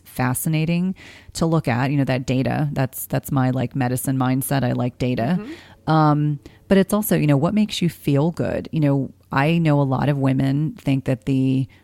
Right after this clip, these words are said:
Speaker 1: holy grail is that they need to go low carb and no carb. And I try to remind people,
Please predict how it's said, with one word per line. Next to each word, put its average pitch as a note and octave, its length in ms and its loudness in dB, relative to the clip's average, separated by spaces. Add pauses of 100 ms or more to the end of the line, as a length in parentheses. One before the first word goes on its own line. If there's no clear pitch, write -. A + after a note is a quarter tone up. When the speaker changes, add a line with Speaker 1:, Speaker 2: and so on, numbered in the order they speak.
(160)
Speaker 1:
holy E3 340 2
grail C#3 520 0
is C#3+ 160 0
that C#3 100 -2
they C#3 140 2
need C#3 160 2
to C#3+ 100 -2
go C3 140 2
low C3 200 0
carb B2+ 320 -2
and C#3 120 0
no A3 160 2
carb. C3 360 0
And C#3 120 4
I C#3+ 40 4
try F3+ 180 0
to G3 100 2
remind D#3 320 0
people, C3+ 520 0